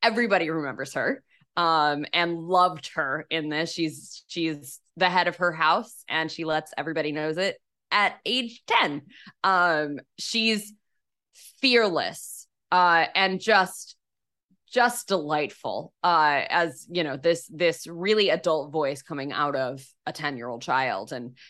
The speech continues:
that, that Lena saw that and was like, "That's my girl." I just,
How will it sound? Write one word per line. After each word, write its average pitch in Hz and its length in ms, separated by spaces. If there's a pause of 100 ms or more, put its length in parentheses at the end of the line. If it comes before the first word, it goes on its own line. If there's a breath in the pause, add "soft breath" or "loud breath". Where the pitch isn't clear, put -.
(140 soft breath)
that, 156 260 (180)
that 156 260
Lena 175 280
saw 160 300
that 143 240
and 156 80
was 147 160
like, 139 240
"That's 143 260
my 139 140
girl." 135 360
I 127 120
just, 135 440